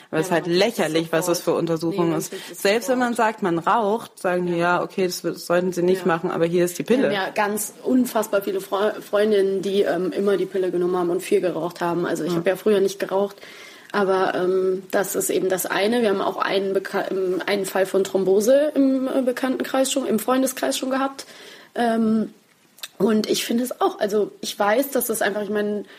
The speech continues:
Speaker 2: ähm, klar, man muss irgendwie mit seiner, man muss mit seinen Eltern hingehen oder man, man muss zum Frauenarzt gehen und hat dann halt ein Gespräch, aber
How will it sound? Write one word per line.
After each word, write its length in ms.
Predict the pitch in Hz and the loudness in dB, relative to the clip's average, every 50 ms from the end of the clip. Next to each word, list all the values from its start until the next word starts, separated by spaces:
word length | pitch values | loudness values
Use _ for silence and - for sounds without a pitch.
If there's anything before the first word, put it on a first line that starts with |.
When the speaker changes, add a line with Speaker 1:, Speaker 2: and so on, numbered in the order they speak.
| - - - _ - | -20 -20 -16 _ -2
Speaker 2:
ähm, 300 | 208 214 196 190 185 190 | 0 0 0 0 -4 -4
klar, 300 | 185 - 254 247 254 240 | -4 -2 0 2 2 2
man 160 | 208 190 196 | 0 0 0
muss 160 | 208 220 214 - | 0 -2 -2 -2
irgendwie 300 | - 196 196 190 202 202 | 0 0 2 2 0 0
mit 180 | 196 196 185 - | 0 0 0 2
seiner, 340 | 196 185 185 185 185 175 165 | 2 2 2 2 0 0 0
man 200 | 170 185 196 196 | -2 -2 -2 -2
muss 180 | 196 202 196 | -2 -2 -4
mit 120 | - 196 - | -4 -4 -2
seinen 180 | 175 175 185 | 0 0 0
Eltern 400 | - - 202 220 214 - 269 254 | 0 0 0 0 0 0 0 0
hingehen 460 | 240 226 262 269 269 269 262 254 254 226 | 2 4 4 4 4 4 2 2 2 2
oder 160 | 196 190 180 | 2 2 2
man, 220 | 180 175 180 170 180 | 0 0 0 0 0
man 160 | 175 185 185 | 0 0 -2
muss 160 | 190 - - | -2 -2 -2
zum 160 | - 196 190 185 | -2 -2 -2 0
Frauenarzt 420 | - 175 190 220 233 247 233 - | 0 0 0 2 2 0 -2 0
gehen 160 | - 233 220 | 0 2 4
und 220 | 208 196 - - - | 4 2 2 -2 -4
hat 120 | 185 - | -2 0
dann 100 | 190 185 | 0 0
halt 160 | 175 170 - - | 0 0 -2 -2
ein 80 | 185 | -4
Gespräch, 640 | 180 180 - - - - - 202 214 233 240 - - | -6 -6 -8 -10 -8 -4 0 2 2 2 2 0 -4
aber 120 | 170 160 | -8 -8